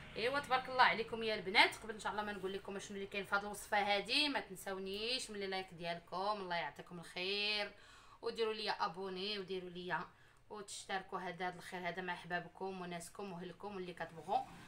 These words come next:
الله يحفظكم ليا ان شاء الله الرحمن الرحيم. غادي نقول لكم شنو اللي كاين في هذه الوصفه هذه،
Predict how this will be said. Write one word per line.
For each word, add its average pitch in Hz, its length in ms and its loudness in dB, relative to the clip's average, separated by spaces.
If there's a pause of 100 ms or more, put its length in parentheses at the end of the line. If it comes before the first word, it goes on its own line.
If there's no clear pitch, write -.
(180)
الله 190 140 4
يحفظكم 175 500 -2
ليا 156 180 -10
ان 151 80 -14
شاء 208 160 0
الله 226 100 6
الرحمن 226 240 2
الرحيم. 233 360 2
غادي 226 180 4
نقول 220 140 -4
لكم 226 220 -6
شنو 226 180 -4
اللي 226 100 -2
كاين 220 180 0
في - 80 0
هذه 220 60 6
الوصفه 220 560 2
هذه، 330 260 2